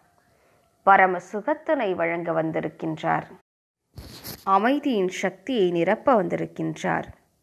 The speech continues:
வரங்களை வழங்குகின்றார். இப்படிப்பட்ட சூழலில் நாம் எங்கு இருக்கின்றோம்? அவரிடமிருந்து முகத்தை திருப்பி வைத்திருக்கவில்லை தானே? ஜென்ம ஜென்மங்களாக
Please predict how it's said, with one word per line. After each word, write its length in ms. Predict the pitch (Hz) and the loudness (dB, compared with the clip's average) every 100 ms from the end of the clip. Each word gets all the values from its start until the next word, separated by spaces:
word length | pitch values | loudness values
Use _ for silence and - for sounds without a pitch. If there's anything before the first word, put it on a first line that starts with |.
| _ _ _ _ _ _ _ - | _ _ _ _ _ _ _ -2
வரங்களை 640 | 190 175 240 269 262 190 | 2 4 4 4 2 2
வழங்குகின்றார். 1000 | 175 165 165 165 165 165 165 170 165 175 - _ _ _ _ _ | 0 -2 -2 -6 -6 -6 -6 -4 -4 -6 -14 _ _ _ _ _
இப்படிப்பட்ட 720 | 208 208 285 285 285 214 190 180 | -6 2 6 6 4 0 0 -2
சூழலில் 680 | - 180 175 175 185 170 190 - _ _ _ _ _ - | 0 0 2 4 2 2 -4 -16 _ _ _ _ _ 0
நாம் 360 | 180 175 220 254 | 6 8 8 4
எங்கு 260 | 247 247 294 | 0 2 0
இருக்கின்றோம்? 680 | 240 - 196 180 185 175 170 - _ _ _ _ _ _ _ _ _ _ _ _ _ _ | 0 -2 -2 -2 -4 -6 -8 -18 _ _ _ _ _ _ _ _ _ _ _ _ _ _
அவரிடமிருந்து 840 | 190 185 190 214 247 196 180 180 170 - - - | 4 6 6 4 2 2 0 -2 -2 -4 -8 -8
முகத்தை 540 | 180 190 233 - 202 170 170 | -4 -2 -2 0 -2 -2 -2
திருப்பி 360 | - 226 240 269 | 0 0 2 2
வைத்திருக்கவில்லை 840 | 190 165 170 165 160 165 165 165 165 | 2 2 2 0 0 0 2 2 2
தானே? 360 | 165 165 196 277 - _ _ _ _ _ _ _ - | 2 2 2 -2 -10 _ _ _ _ _ _ _ -12
ஜென்ம 460 | 190 214 247 285 | 0 2 6 6
ஜென்மங்களாக 920 | 269 185 180 196 202 190 180 165 165 | 6 4 4 4 4 4 6 6 4